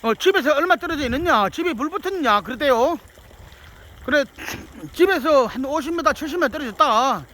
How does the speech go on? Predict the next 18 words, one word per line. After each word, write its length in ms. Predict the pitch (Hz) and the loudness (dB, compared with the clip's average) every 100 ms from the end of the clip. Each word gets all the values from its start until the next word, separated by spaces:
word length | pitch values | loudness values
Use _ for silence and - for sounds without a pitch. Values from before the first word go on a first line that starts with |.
| - - - - - - - | -20 -20 -20 -20 -20 -20 0
집에 240 | 339 330 | 2 2
불은 240 | 202 294 349 | 0 0 0
안 200 | 226 247 | 0 -4
붙었다 220 | 262 240 | -4 -4
하니까 580 | 262 269 226 240 240 160 113 - - - - - - - | -2 -2 2 2 2 -2 -10 -20 -20 -20 -20 -20 -20 -10
지금 420 | - 302 311 294 | -2 0 0 -2
집에 300 | - 381 381 | 0 0 0
불 220 | 285 339 392 | 0 -2 -2
붙은 260 | 415 381 | -2 -4
집들이 280 | 277 - 285 | -4 -4 -2
워낙 260 | 254 370 339 | 2 2 2
많아서 760 | 247 294 220 214 240 240 160 117 - - - - - - - - - - | 0 -2 -2 0 2 2 -2 -10 -20 -20 -20 -20 -20 -20 -20 -20 -20 -2
접수는 420 | 320 349 415 415 | 0 0 0 0
해놓는데 840 | 240 247 254 370 262 226 254 185 127 - - - - - | 0 -2 -2 2 2 4 2 0 -4 -14 -18 -20 -18 -12
일단은 360 | 302 339 359 339 | -8 0 0 0
어떻게 260 | 381 359 339 | -4 -2 -2
될지는 300 | 320 302 233 | -2 -4 -4
모르니까 840 | 208 359 370 262 220 262 190 135 | -4 -4 0 2 4 4 0 -4